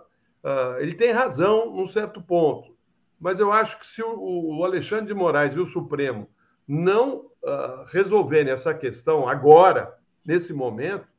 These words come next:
né, nós estamos no enfrentamento ainda, aqui e nos Estados Unidos,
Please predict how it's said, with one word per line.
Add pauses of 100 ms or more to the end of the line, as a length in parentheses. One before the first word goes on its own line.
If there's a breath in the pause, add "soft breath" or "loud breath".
(340)
né,
nós
estamos
no
enfrentamento
ainda, (480)
aqui
e
nos
Estados
Unidos,